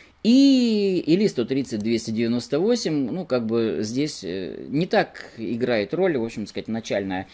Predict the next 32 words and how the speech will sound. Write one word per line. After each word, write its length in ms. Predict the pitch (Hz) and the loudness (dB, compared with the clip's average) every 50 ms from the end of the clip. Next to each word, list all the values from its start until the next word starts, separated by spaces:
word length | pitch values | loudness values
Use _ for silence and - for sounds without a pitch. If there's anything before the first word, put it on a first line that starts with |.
| - - | -16 -6
этап, 320 | 113 120 - 233 226 233 | -6 -2 2 2 0 0
потому 300 | - 113 - 120 123 139 | -2 -4 0 2 2 2
что 160 | 131 - 123 117 | 0 0 -2 0
вот 180 | 117 120 110 | 0 0 -2
здесь 260 | 113 151 214 233 226 | 0 0 0 0 0
вот 120 | 151 117 120 | -2 -2 0
мы 120 | 127 135 | 0 0
в 60 | 131 | 0
течение 440 | - 127 - - 143 120 113 117 120 | -2 -6 -4 -2 0 0 2 2 2
недели 220 | 113 151 170 147 135 | 2 0 0 0 0
формировали 760 | - - 120 117 113 113 110 107 104 101 95 92 98 107 | -2 -2 0 0 2 2 2 0 0 0 0 -2 0 -2
этот 180 | 147 - 277 262 | -2 -4 -4 -8
портфель, 520 | - - 247 262 - - 254 240 240 240 - - - - - - - _ _ - | -4 -6 -6 -6 -4 0 0 0 0 0 -8 -16 -20 -20 -20 -20 -20 _ _ -2
и 640 | - 226 240 233 226 214 202 196 190 185 180 165 - | 0 2 2 4 4 4 4 4 4 4 2 2 2
потом, 480 | - 139 139 - - 220 240 240 220 | 2 0 2 2 2 2 4 4 2
вот, 220 | 190 156 143 139 120 | 2 2 0 2 2
значит, 280 | 135 127 120 - 117 | 0 -2 -2 -2 -4
девятое 440 | 107 113 135 131 127 120 - 120 117 | -2 0 2 4 4 4 4 2 2
марта, 320 | 120 120 120 110 - - 104 | 2 2 0 0 -2 -4 -4
это 320 | - - 123 117 - 110 | 0 0 -2 0 0 -2
уже 260 | 113 117 113 123 104 | -2 0 0 0 0
он 220 | 80 113 117 110 107 | 2 2 0 0 0
был 180 | 113 104 101 | 0 -2 -2
з-, 140 | 98 113 107 | -4 -6 -8
здорово 400 | - 101 104 120 120 107 101 98 | -8 -8 -2 -2 0 0 0 -2
в 60 | 98 - | -4 -6
просадке, 680 | - 107 117 131 - 220 226 240 226 - - 165 127 | -6 -6 -6 -6 -4 -4 -4 -4 -4 -4 -4 -4 -2
значит, 500 | 127 139 135 131 127 - 127 - - - - | -2 -2 -2 -2 -2 -6 -8 -10 -10 -18 -10
вот 220 | - 117 135 135 131 | -4 0 0 0 0
здесь 340 | 135 143 180 196 175 - 131 | -2 2 4 4 4 4 0
вот, 220 | 107 101 - - - - - - - - - - - _ - | -4 -4 -4 -6 -16 -20 -20 -20 -20 -20 -20 -20 -20 _ -6
э, 600 | 113 117 117 117 113 110 110 107 104 104 98 - | -2 -2 0 0 0 0 0 0 -2 -2 -4 -6